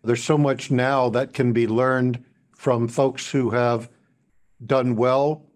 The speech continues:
and done well, not professionally, but by the standards of mission and purpose and values. And I think it's incumbent upon all of us to surround ourselves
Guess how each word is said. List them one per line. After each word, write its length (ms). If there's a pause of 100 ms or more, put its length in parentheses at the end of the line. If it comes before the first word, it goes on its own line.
(200)
and 320
done 520
well, 260
not 380
professionally, 880 (320)
but 260
by 540 (440)
the 80
standards 640
of 220
mission 440
and 180
purpose 440
and 160
values. 640 (880)
And 140
I 80
think 500
it's 420 (220)
incumbent 480
upon 260
all 220
of 140
us 300
to 500 (420)
surround 500
ourselves 760